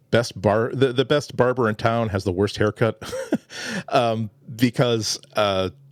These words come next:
uh, my site got, uh, my site got hacked, like, two years ago, so I kinda had to shut it down to make sure that, uh, that the, uh, that people weren't, weren't, wouldn't, wouldn't, wouldn't run into trouble when they access it. And I used that as an excuse. So, well, why don't I just rebuild it from the ground up?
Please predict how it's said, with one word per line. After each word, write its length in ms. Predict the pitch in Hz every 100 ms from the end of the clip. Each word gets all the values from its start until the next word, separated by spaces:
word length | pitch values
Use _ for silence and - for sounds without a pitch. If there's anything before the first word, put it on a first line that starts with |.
| -
uh, 160 | - 98
my 120 | 101 110
site 280 | - 127
got, 200 | 117 -
uh, 180 | 139 143
my 160 | 147 127
site 240 | - 156
got 120 | - 123
hacked, 320 | 120 110 -
like, 200 | 107 -
two 400 | 123 110 107 95 -
years 260 | 113 107
ago, 220 | 104 101 95
so 140 | -
I 40 |
kinda 220 | 92 127 123
had 120 | 110
to 60 |
shut 320 | 101 - 123 110
it 140 | 104
down 420 | 101 101 107 104 - - - -
to 200 | 120 104
make 140 | 107 104
sure 280 | - 107 101
that, 460 | 98 95 - -
uh, 320 | 214 92 87 92 -
that 180 | 101 -
the, 260 | 90 90 - - - -
uh, 140 | - - 120 - - - - -
that 160 | 98
people 200 | - 117
weren't, 280 | 92 95 104
weren't, 280 | 147 101 107
wouldn't, 280 | 110 110 -
wouldn't, 320 | 170 107 110
wouldn't 280 | 117 127 127
run 160 | 113 110
into 180 | 107 101
trouble 300 | - 104 98
when 140 | 95
they 100 | 92
access 380 | 95 95 98 87
it. 160 | 95 - - - -
And 160 | 110
I 20 | 113
used 240 | 117 120
that 220 | 120 110
as 180 | 127 98
an 60 | 110
excuse. 320 | - 113 104
So, 80 | 107
well, 80 |
why 100 | 120
don't 80 | 143
I 40 | 135
just 180 | 117
rebuild 340 | 113 107 104 98
it 40 |
from 120 | -
the 60 | 92
ground 320 | 98 92 92
up? 180 | 95 -